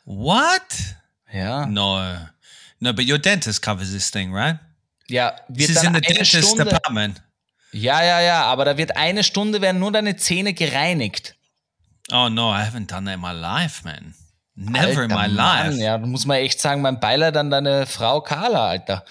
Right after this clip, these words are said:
Speaker 2: <laughs> Alter.
Speaker 1: But, but, uh, do you really need this in your life, Gabriel? I feel like this is like a, a,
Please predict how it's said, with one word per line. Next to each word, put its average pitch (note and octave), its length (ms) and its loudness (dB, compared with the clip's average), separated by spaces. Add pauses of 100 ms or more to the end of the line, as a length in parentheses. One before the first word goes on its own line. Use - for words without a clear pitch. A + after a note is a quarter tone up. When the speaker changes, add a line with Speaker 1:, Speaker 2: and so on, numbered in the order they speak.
(420)
Speaker 2:
<laughs> D#3 80 2 (1300)
Alter. C#3 360 0 (560)
Speaker 1:
But, C3 160 -4
but, - 20 -6
uh, C#3+ 40 -8 (480)
do B2+ 180 0
you C#3+ 120 6
really D3+ 240 4
need C#3 260 0
this - 160 0
in D3 100 -2
your A2+ 100 2
life, G2+ 400 -2 (100)
Gabriel? G#2+ 320 0
I G#2+ 80 0
feel B2 180 -4
like A#2+ 180 0
this A#2 180 -4
is A2 240 -4
like G#2+ 320 -4
a, G#2+ 680 -2
a, A2 120 -10